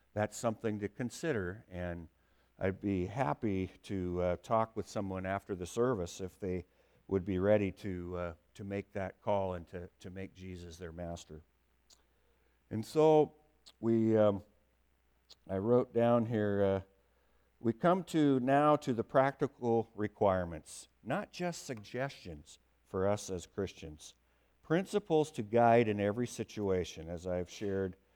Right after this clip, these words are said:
not only in the church, but also in family and, uh, with workers. And I was struck by,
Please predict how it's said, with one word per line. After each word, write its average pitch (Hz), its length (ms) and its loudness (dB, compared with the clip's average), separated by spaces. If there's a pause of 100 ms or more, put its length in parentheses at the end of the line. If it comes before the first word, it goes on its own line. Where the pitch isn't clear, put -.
(360)
not 113 200 8
only 131 280 4
in 120 120 0
the 120 80 -2
church, - 520 -2
but 95 120 0
also 98 420 0
in 98 140 -4
family 98 640 -2 (840)
and, 90 420 -2
uh, 87 280 -2 (600)
with 104 240 -4
workers. 104 680 -2
And 90 220 -6 (720)
I 117 80 0
was 120 140 0
struck - 360 -2
by, 117 360 6